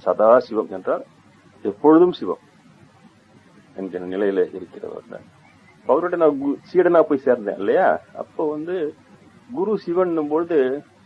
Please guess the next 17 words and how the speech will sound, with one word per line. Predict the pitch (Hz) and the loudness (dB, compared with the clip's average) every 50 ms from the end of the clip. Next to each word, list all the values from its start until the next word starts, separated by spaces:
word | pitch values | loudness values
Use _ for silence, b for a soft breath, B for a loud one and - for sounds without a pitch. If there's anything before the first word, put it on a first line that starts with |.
| - - | -16 -8
சீடனை | - 196 196 190 175 160 151 - | -6 -2 -2 0 0 0 -2 0
திருமால் | - 151 170 175 170 175 175 170 | 0 0 0 2 4 6 6 6
என்ற | 156 143 131 127 | 6 4 2 0
நிலையில | 123 120 120 120 117 110 | -2 -2 -2 -2 -2 -2
வைத்து | 107 110 - - 104 98 | -2 -2 -4 0 0 2
வளர்ப்பார்கள். | 101 104 - - 101 90 87 90 85 - _ _ _ _ _ _ | 2 2 2 2 0 0 0 0 -8 -10 _ _ _ _ _ _
சீடனை | - 139 156 165 160 | 0 2 4 4 2
தேர்ந்தெடுத்த | - - 147 147 170 165 165 151 147 - 151 | 2 4 2 2 4 4 0 0 0 -2 -4
பிறகு | - - - 165 175 151 147 - - _ _ _ _ _ - _ | -2 2 2 4 4 4 2 -2 -2 _ _ _ _ _ -14 _
எல்லாரையுமே | 110 113 139 160 165 170 165 170 165 | -4 2 4 4 4 4 4 2 2
இல்ல, | 143 120 104 - - - _ _ _ - | 2 2 2 -2 -2 -8 _ _ _ -8
கொச்ச | 143 - | -6 0
கொச்சன்னு | 151 156 151 - 165 165 | 0 0 2 2 2 2
அப்புறம் | 156 143 139 147 151 139 | 2 2 2 4 2 2
அருள்சாமி | 139 151 151 143 147 147 131 | 2 2 -2 -2 -2 -2 -2
குப்புசாமி | 123 139 127 - - 143 135 123 - | -4 -8 -10 -4 -2 -2 -2 -2 -6
திருமால், | 131 117 123 120 117 117 117 131 131 | -8 -10 -8 -8 -6 -6 -6 -6 -6